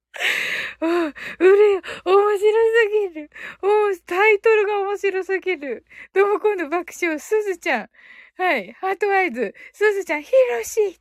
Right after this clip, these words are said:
言ってますね。半角で、私の好きなヒロシの星座をね、すずちゃんいつもね、してくれていて。とも今度が、「楽しみ」って言ってますね。楽しみだね。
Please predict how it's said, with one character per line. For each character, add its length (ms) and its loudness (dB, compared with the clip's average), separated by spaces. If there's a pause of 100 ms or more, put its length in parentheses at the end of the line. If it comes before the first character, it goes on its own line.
(140)
言 100 -4
っ 40 -12
て 140 -4
ま 140 0
す 140 -14
ね。 120 -8
半 240 -4
角 320 -6
で、 240 -6
私 400 -6
の 140 -8
好 160 -14
き 180 -10
な 160 -8
ヒ 160 -10
ロ 140 -4
シ 160 -14
の 140 -10
星 340 -4
座 300 -8
を 60 -10
ね、 220 -10 (300)
す 180 -8
ず 120 -12
ち 120 -8
ゃ 60 -2
ん 100 -6
い 80 -10
つ 160 -14
も 160 -12
ね、 220 -12
し 80 -20
て 140 -12
く 160 -10
れ 140 -10
て 180 -14
い 80 -16
て。 200 -20 (520)
と 140 0
も 140 -2
今 180 -2
度 120 -2
が、 80 0 (120)
「楽 440 -4
し 80 -8 (320)
み」 340 -6
っ 60 -14
て 120 -12
言 140 -4
っ 40 -16
て 160 -4
ま 140 -6
す 200 -16
ね。 200 -12
楽 400 0
し 140 -12 (200)
み 120 4 (100)
だ 160 -6 (120)
ね。 180 -10